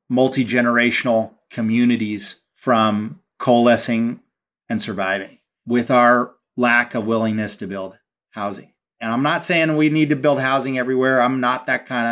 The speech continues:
of guy. I'm a deep environmentalist. But we've got to build housing and stuff that will be affordable and therefore dense housing close to where the jobs are. That's the only way that we can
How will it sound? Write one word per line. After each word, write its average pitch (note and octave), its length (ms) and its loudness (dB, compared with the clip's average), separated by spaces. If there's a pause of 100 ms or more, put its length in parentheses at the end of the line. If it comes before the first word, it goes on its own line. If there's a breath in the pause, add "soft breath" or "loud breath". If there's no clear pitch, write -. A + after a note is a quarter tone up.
of A2+ 60 -20 (360)
guy. A#2+ 240 0
I'm A#2 160 0
a A2+ 240 -2 (160)
deep C#3+ 240 2
environmentalist. A#2+ 840 -2 (380)
But A#2+ 160 0
we've A#2+ 180 2
got B2+ 300 -2
to C#3 100 -4
build A#2+ 500 2 (200)
housing B2 760 -2 (160)
and A2 500 -4
stuff - 360 -2
that C3 180 -2
will A#2+ 200 0
be A#2 120 0
affordable A#2+ 720 2
and A2 100 -2
therefore B2 540 0 (340)
dense D#3 360 2
housing A2+ 480 -2 (260)
close C#3+ 460 0
to B2 500 2 (320)
where A#2+ 120 -6
the A2 80 -4
jobs A2 420 -2
are. B1+ 260 -10 (300)
That's C3+ 220 -6
the D3+ 80 4
only D3 180 4
way C#3 320 4
that C3+ 180 0
we B2+ 140 0
can A2+ 320 -4